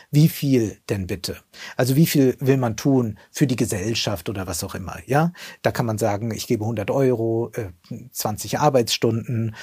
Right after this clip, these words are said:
fünf Prozent mehr Einkommensteuer, ich opfere den B M W in der Garage oder die Eigentumswohnung. Okay, gut, schön, das sind graduelle Fragen. Und selbst da sind, äh, die meisten Menschen ja äußerst geizig.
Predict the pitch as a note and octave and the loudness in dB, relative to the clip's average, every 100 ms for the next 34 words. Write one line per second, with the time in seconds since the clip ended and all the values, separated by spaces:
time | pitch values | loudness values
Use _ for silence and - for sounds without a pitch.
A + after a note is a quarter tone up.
0 | - - D#3 - - - B2+ G#2+ G2 G#2+ | -10 2 2 2 -4 -2 -2 -2 -4 -2
1 | D3 D#3 C3 A#2+ A2 A#2 A2+ A#2 G#2+ A2+ | 0 2 0 0 0 2 4 4 4 2
2 | - - - D3 C3+ - A2+ A#2 A2+ A#2 | -4 -14 -4 -2 -2 -4 -2 -2 0 -2
3 | A2+ G#2+ A2 B2+ A#2+ A2+ A2+ B2 D#3 D3+ | 0 -2 0 0 0 0 0 2 4 4
4 | C3+ B2+ A#2+ A#2 A2 D#3+ E3 - C#3 - | 4 2 2 0 2 4 4 2 -2 -2
5 | B2 B2 B2 B2+ F3 F3+ G#2+ - C3+ - | 0 2 0 2 0 2 0 0 -2 4
6 | C#3+ D#3+ D3 D#3 C3 C3+ C#3+ C#3 - B2+ | 4 4 2 0 2 2 4 2 0 2
7 | C3 E3 G3+ G3 - - D#3+ F3+ D#3+ - | 4 4 0 -2 -4 4 6 8 6 4
8 | - - _ _ F3 G3 F3 A#2 A#2+ C#3+ | -2 -8 _ _ 4 6 6 4 0 -2
9 | C#3 C3 D3+ C3+ C3 C#3+ - C3 C3+ - | -2 -2 0 0 0 -2 0 -2 0 -2
10 | A#2+ B2 C3 B2 A2 - B2 C#3 E3 - | 0 0 2 0 -2 0 4 4 4 4
11 | F3+ - | 4 2